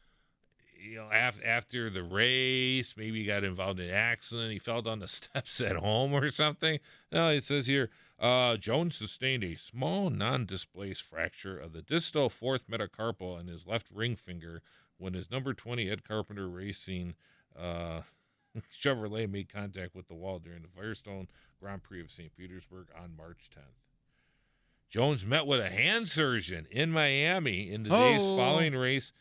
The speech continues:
Speaker 1: and had the hand properly splinted."
Speaker 2: Properly splinted.
Speaker 1: As opposed to improperly splinted, you know.
Speaker 2: Well, I'm
Speaker 1: Instead of
Speaker 2: glad it was proper.
Speaker 1: <laughs> Because improperly, you just take, what, you,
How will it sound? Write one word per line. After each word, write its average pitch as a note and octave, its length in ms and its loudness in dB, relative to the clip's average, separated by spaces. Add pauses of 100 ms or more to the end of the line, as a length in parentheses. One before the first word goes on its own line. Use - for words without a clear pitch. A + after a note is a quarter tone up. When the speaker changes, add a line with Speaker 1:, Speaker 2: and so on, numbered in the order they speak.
(340)
Speaker 1:
and A#2 220 0
had B2 440 4
the G2 180 0
hand C3 440 -2 (160)
properly A2+ 800 -2
splinted." - 800 -14 (600)
Speaker 2:
Properly F3+ 720 4
splinted. C3+ 520 4
Speaker 1:
As D3+ 120 -2
opposed C#3 360 0
to A#2+ 100 -6
improperly G2 760 -4
splinted, E2+ 560 -16
you F3 80 -8
know. F3+ 60 8
Speaker 2:
Well, G2+ 420 2
I'm B2+ 160 4
Speaker 1:
Instead B2+ 140 8
of D3+ 40 10
Speaker 2:
glad D#3+ 220 8
it D3+ 60 4
was C3+ 200 0
proper. F3+ 640 4
Speaker 1:
<laughs> - 80 -20
Because B2+ 360 0
improperly, C#3 600 2
you A#2 200 0
just A2+ 280 -6
take, A#2+ 200 0
what, A2 200 -2
you, F#2 100 -10